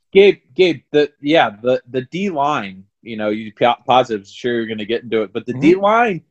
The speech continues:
Speaker 1: and that is, that's a strong part of our defense. I mean, they showed up, you know, la-, uh, uh, uh, on Thursday. Sheldon Richardson,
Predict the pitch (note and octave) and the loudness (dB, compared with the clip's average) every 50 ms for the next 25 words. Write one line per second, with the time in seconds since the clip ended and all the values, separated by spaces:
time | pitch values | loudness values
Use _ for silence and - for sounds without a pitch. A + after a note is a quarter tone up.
0 | _ _ - F3+ G3+ G#3 A#3 A#3 A#3+ A#3 A3+ G#3 - - E3+ F3+ A3+ A3 - B3+ | _ _ -6 -4 -2 2 4 4 4 4 2 0 0 -4 -4 -4 -4 -4 -4 -10
1 | - - - A3 A3+ A#3+ C4 C#4+ A#3 - B3 A#3+ A#3+ G#3 E3+ F#3 F3 G3 F#3+ F#3+ | -10 -6 -2 -2 0 0 -2 -6 -8 -4 -2 0 0 0 -2 -4 -4 -2 -2 -2
2 | E3 D3+ F#3 A3 A3+ - E3+ C3 A#2 G#2+ B2 B2 C3 C3+ C#3 C3+ B2 B2 - - | -4 -6 -12 -12 -8 -4 -4 -4 -4 -4 -8 -10 -10 -6 -4 -4 -4 -4 -6 -8
3 | - F#3+ G#3 A3 G#3+ G#3 G3 - - - B2 C3+ F3+ D#3+ - - _ _ _ _ | -2 0 2 4 4 2 0 -4 -8 -4 2 4 4 4 4 0 _ _ _ _
4 | _ _ _ - A#2 A#2+ A#2 A#2+ A2+ A2 G2+ _ _ _ _ _ - A#2+ B2+ B2+ | _ _ _ -12 -10 -8 -4 -4 -4 -4 -6 _ _ _ _ _ -4 -4 -4 -4
5 | B2 - C3 B2+ B2 A#2+ C3 C3 B2+ B2 - B2+ B2 A#2+ - - C#3 C#3 C3+ B2 | -2 -4 -4 -4 -4 -4 -4 -4 -6 -4 -4 -6 -6 -6 -6 -4 -2 -2 -2 -4
6 | _ - C#3 C#3+ D3+ D3 C3+ - - A#2+ A2 G#2 G#2 - - - D#3+ D#3+ F3 F#3 | _ 2 2 2 2 0 -4 -4 -4 -2 -2 -2 -6 -8 -6 0 2 4 4 4
7 | F#3 E3 C#3+ C3 C#3+ D#3+ - - F#3 F3 _ - G#3 G#3 G#3 G#3 A3 A3 | 0 -2 -2 -2 -2 -2 0 -4 -6 -6 _ 0 0 2 2 0 -2 -8